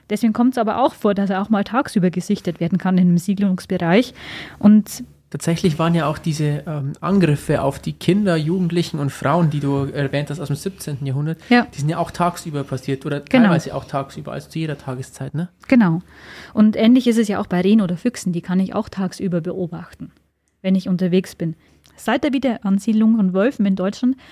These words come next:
Speaker 1: hat's eigentlich noch gar keinen Angriff auf Menschen durch diese Tiere gegeben. Und in den vergangenen fünfzig Jahren sind in Europa neun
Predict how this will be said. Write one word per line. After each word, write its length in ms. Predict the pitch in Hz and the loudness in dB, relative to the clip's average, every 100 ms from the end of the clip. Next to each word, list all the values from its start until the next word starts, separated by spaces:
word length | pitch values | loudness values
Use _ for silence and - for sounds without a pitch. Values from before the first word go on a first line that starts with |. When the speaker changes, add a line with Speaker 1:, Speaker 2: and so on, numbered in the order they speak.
| - - | -20 -6
Speaker 1:
hat's 180 | 226 - | -6 -4
eigentlich 300 | 214 247 233 | 2 2 2
noch 120 | 214 | -2
gar 240 | - 220 - _ | -2 -2 -2 _
keinen 340 | - 214 214 | -2 2 2
Angriff 320 | 190 233 247 196 | 2 0 0 -4
auf 160 | 190 | -2
Menschen 320 | 180 220 - | 0 2 2
durch 140 | 208 202 | 0 0
diese 240 | 190 190 | -4 -4
Tiere 280 | - 190 185 | -2 0 0
gegeben. 480 | 180 - 175 165 160 _ - - - - | -4 -4 -4 -4 -10 _ -20 -20 -20 -2
Und 100 | 196 | 4
in 120 | 214 | 6
den 180 | 208 208 | 6 4
vergangenen 540 | 208 196 233 294 262 247 | 2 0 2 4 2 2
fünfzig 560 | 277 285 - 226 - | -2 -4 -6 -8 -4
Jahren 340 | 190 214 185 165 | -2 2 2 0
sind 200 | 180 180 | -2 -2
in 80 | |
Europa 380 | 180 185 208 214 | -2 -2 -2 2
neun 360 | 190 185 190 | 4 4 4